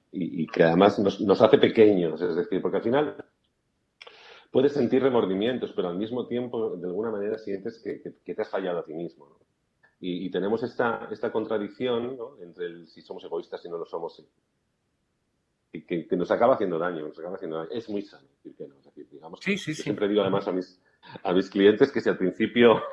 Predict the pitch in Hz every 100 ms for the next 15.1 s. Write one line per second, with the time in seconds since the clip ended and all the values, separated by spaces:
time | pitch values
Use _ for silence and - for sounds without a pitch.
0 | - - 175 - - - - - 90 87
1 | 160 98 95 - 110 104 107 127 120 95
2 | 95 85 76 78 78 82 80 78 92 85
3 | 85 90 98 95 92 92 92 - 110 113
4 | 92 92 - - 107 92 82 82 90 101
5 | 107 113 98 90 85 87 82 87 80 101
6 | 117 117 98 95 85 76 73 76 73 73
7 | _ - 123 143 170 147 131 107 113 120
8 | 110 90 82 71 69 - _ _ _ _
9 | _ 98 95 110 104 104 104 90 78 -
10 | - 135 143 131 117 123 123 113 131 110
11 | 95 - _ _ _ _ _ _ _ _
12 | 113 104 110 113 - - 90 80 - _
13 | _ _ _ _ _ _ _ _ _ _
14 | _ _ _ _ - 101 110 127 127 92
15 | -